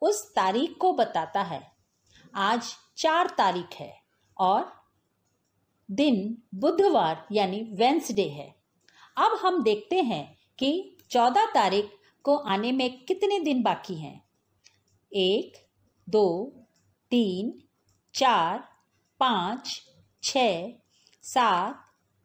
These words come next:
आठ, नौ और दस दिन बाकी हैं। श्रुति ने खुशी से कहा, "अरे, ये तो बहुत आसान है।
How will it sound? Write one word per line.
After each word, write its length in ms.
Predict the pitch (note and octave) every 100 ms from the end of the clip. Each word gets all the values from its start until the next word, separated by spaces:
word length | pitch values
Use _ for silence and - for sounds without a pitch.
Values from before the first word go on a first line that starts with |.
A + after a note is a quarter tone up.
| _
आठ, 500 | A3+ G#3 E3+ G#3 B3 - _ _ -
नौ 580 | G3+ A3 G3+ E3+ B3 - _ _
और 500 | - G3 A#3+ G#4+ - _ - G3+
दस 360 | G3+ D4+ G#4
दिन 320 | - C#4+ D4
बाकी 400 | G#3+ F3 - G3
हैं। 160 | D#3 C#3+ - _ _ _ _ _ _ _ _ _ _ _ _ _ _ _ _ -
श्रुति 460 | - C4 C4+ A4 G4
ने 320 | A#3 B3+ C4+
खुशी 340 | - E4 - A4+
से 160 | G4+
कहा, 440 | - F#3 E3 - - _ -
"अरे, 460 | F#3 G#3+ G4+ - _ -
ये 140 | A3+
तो 160 | C#4 A4
बहुत 520 | B3 G3 - G#4 G#4+
आसान 400 | F#4+ F#4 F#4 F#4
है। 200 | F4 E4+